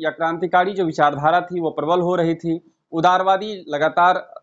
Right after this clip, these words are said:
कांग्रेस की स्थापना से लेकर के निरंतर उस पर अपनी प्रभाव बनाए हुए थे। ऐसे में कांग्रेस की अध्य-, अध्यक्षता को लेकर क्रांतिकारियों ने भी अपनी मांग रखी।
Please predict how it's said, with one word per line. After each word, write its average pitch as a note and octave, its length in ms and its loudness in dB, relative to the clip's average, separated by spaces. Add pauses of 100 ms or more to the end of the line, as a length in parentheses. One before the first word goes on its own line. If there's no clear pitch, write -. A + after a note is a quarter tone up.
(240)
कांग्रेस F3 580 -2
की E3+ 160 -2
स्थापना D#3+ 440 -2
से F3 160 -6
लेकर F3+ 320 -2
के F3+ 160 -6
निरंतर E3 420 0
उस F3+ 220 -6
पर F3 80 -2
अपनी E3+ 200 -4
प्रभाव D#3+ 320 0
बनाए E3 260 0
हुए D#3+ 180 -2
थे। D#3+ 200 -6 (280)
ऐसे F#3 280 2
में A3+ 120 -2
कांग्रेस G3 420 0
की F#3+ 100 -6
अध्य-, E3+ 340 -2
अध्यक्षता E3+ 520 0
को G#3 140 -2
लेकर D3+ 240 0
क्रांतिकारियों F3 680 0
ने G3 100 -2
भी E3+ 120 -4
अपनी D3+ 240 -4
मांग C3 220 0
रखी। A#2 420 -8